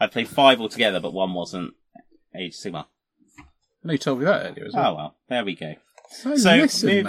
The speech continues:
Speaker 2: man.
Speaker 1: moving on. <laughs> So I played four games. I've really enjoyed them. The first one against Dan Wasley, I was just a muppet. Very cornate muppet. I burned all my objectives and then lost the game <laughs> 'cause it didn't quite count up what I was doing.
Speaker 2: You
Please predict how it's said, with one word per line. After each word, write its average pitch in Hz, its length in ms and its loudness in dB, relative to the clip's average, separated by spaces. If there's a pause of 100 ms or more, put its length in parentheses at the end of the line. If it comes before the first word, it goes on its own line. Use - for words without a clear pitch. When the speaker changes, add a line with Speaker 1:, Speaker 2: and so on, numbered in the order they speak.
Speaker 2:
man. 185 140 -4
Speaker 1:
moving 175 320 4
on. 117 280 2
<laughs> - 40 -20 (1200)
So 160 120 0
I 151 40 2
played 151 220 -2
four 175 240 -4
games. 101 320 -4
I've 113 160 -4
really 151 300 0
enjoyed 110 340 -4
them. 98 140 -8 (240)
The 147 80 0
first 202 480 4
one 104 280 6
against 110 400 -6
Dan 120 220 4
Wasley, 101 300 -4
I 92 60 -2
was 92 120 -6
just - 200 -12
a 107 40 -6
muppet. 131 520 0 (340)
Very 160 240 4
cornate 117 440 -6
muppet. - 320 -8
I 104 80 -2
burned 147 360 0
all 123 100 0
my 117 180 0
objectives 101 600 -6
and 87 100 -8
then 92 120 -8
lost 95 260 -10
the 107 80 -10
game 117 320 -2
<laughs> - 40 -20
'cause - 180 -20 (100)
it - 280 -8
didn't 156 160 -4 (280)
quite - 320 -2
count 113 360 -4
up 120 200 -4
what 101 180 -6
I 101 40 -2
was 101 180 -10
doing. 107 400 -6 (140)
Speaker 2:
You 120 240 -12